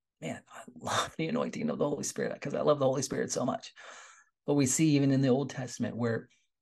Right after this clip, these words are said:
bodies were thrown on the bones of the prophet, and the body came back to life. The person came back to life because of the anointing still in the bones. Amen.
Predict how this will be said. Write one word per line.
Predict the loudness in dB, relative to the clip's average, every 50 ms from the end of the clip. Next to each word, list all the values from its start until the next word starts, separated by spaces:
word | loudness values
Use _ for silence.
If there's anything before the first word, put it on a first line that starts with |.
| _ _ _ _ _ _ _ _ _ _ _ _ -14
bodies | -6 0 0 2 2 2 2 2 4
were | 2 2
thrown | 2 2 4 4 4 4 4 2 0 -2 -4 _ _ _ _ _ _ -8
on | -4 -4
the | -4 -4
bones | 0 2 2 4 4 4 4 4
of | 4 2
the | 0
prophet, | 0 0 -2 -2 -2 -4 -6 -10 -8 -6
and | -4 -2 -2 -2 -2 -4 -6 -10 -16 -20 -20 _ _ _ _ _ -12
the | -8 -4
body | -2 -2 -2 -2
came | -2 -2 -2 0
back | 0 -2 -4 -4
to | -4 -4
life. | -4 -4 -4 -6
The |
person | -2 4 4 6 6 6 4
came | 2 2 2 0
back | 0 -2 -6
to | -10 -14
life | -14 -14 -16 -20 _ _ _ _ _ _ _
because | -4 0 4 4 4 6
of | 6
the | 6 6
anointing | 6 8 8 8 6 6 4 4 2 0
still | 0 0 -2 0 4
in | 4
the | 2 2
bones. | 2 -4 -6 -6 -8 -12 -14 -14 -14 -12
Amen. | -10 -6 -4 -2 -2 -2 -2 -4 -6